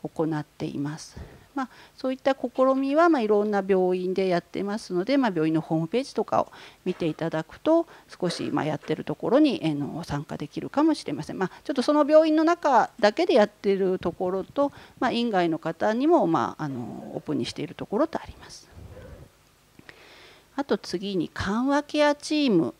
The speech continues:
にも、えーっと、専門看護師、認定看護師がいます。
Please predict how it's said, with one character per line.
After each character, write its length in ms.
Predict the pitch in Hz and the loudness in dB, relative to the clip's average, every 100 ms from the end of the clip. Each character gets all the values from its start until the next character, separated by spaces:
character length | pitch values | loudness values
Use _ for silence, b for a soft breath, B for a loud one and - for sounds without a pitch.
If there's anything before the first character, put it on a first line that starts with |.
| _ _ _ _ 240 | _ _ _ _ 2
に 100 | 302 | 2
も、 180 | 202 - B B - | 2 -2 B B -6
え 340 | 160 143 139 | -4 -4 -6
ー 40 | |
っ 20 | - | -8
と、 160 | - 135 | -6 -4
専 260 | - 156 151 | 0 0 0
門 160 | 147 | -2
看 220 | - 147 | -4 -4
護 100 | 156 | -2
師、 140 | 233 185 | -2 -2
認 160 | 147 | -2
定 180 | 127 151 | -2 -6
看 240 | - 165 160 | -6 -6 -6
護 120 | 147 | -8
師 160 | - | -10
が 80 | - | -12
い 100 | - | -14
ま 100 | - | -14
す。 200 | - - | -16 -20